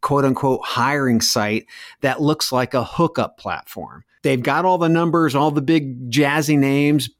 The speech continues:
They have no experience in this space. It's not gonna scale. It's not gonna automate easily. It's a sell for me. <laughs>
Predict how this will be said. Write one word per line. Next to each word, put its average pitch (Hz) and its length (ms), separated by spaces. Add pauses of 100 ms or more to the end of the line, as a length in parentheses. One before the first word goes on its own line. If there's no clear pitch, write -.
They 120 120
have 117 280
no 135 440
experience 151 680
in 160 120
this 156 200
space. 156 500 (280)
It's - 180
not 131 240
gonna 156 220
scale. 147 460
It's 120 200
not 139 220
gonna 156 200
automate 139 540
easily. 143 600 (320)
It's 143 160
a 131 40
sell 98 260
for - 140
me. 80 240 (1040)
<laughs> 233 1000